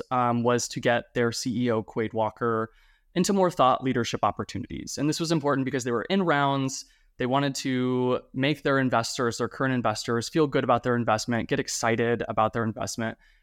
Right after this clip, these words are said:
and also court these new investors. Um, so when I started working with them, um, I started tracking a bunch of founders of other marketplaces in the space,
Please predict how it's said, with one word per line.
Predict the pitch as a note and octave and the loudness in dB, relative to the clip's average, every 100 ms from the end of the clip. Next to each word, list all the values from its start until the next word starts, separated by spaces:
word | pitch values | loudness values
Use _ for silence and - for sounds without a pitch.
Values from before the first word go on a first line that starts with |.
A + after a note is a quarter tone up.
| - | -2
and | D3+ | 2
also | F3 - E3 D#3 D3 C#3+ - _ - | 2 4 4 6 4 2 -4 _ -20
court | - C#3+ - | -4 -4 -2
these | C3 A#2+ | -2 0
new | B2 | 0
investors. | A2 G2+ D2 - - - - _ _ _ _ - | 0 0 -2 -4 -8 -10 -12 _ _ _ _ -2
Um, | C3 B2 A#2+ | 0 0 0
so | - D#3+ C#3+ | 2 2 2
when | C3 C#3 | 0 -2
I | |
started | C3+ F3+ E3 | 0 0 0
working | C#3 D3 D3 C3+ | 2 0 0 0
with | B2 | 0
them, | B2+ A#2 A2+ A#2 A2 _ _ _ | 0 0 0 -4 -8 _ _ _
um, | C3 B2 A2+ A2+ | 0 2 2 -2
I | - | -2
started | B2 - D3+ | 0 2 2
tracking | D#3+ C3+ B2 C3 C3 B2+ | 2 2 0 0 0 0
a | - | 0
bunch | B2+ B2 | 0 0
of | B2 | -2
founders | - A#2+ A#2+ A#2+ A#2+ - - | 0 0 2 0 -2 -4 -4
of | B2 A#2+ | -2 -2
other | - F3+ | 0 2
marketplaces | F3 E3 E3+ - D3 C#3 C#3 | 4 2 0 -2 -2 -2 -4
in | B2 | -2
the | A#2+ | -2
space, | - B2 A#2 A#2 - - | -2 -2 -2 -2 -6 -8